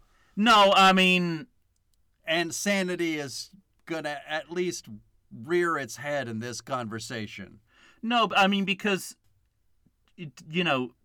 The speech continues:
Speaker 1: my, my favorite Tim Burton movie is Ed Wood, which is ninety-four.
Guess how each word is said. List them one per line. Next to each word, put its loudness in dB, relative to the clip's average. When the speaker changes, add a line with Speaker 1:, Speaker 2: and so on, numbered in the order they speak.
Speaker 1:
my, 2
my 2
favorite -4
Tim -2
Burton -4
movie -4
is -8
Ed -4
Wood, -6
which -8
is -8
ninety-four. -6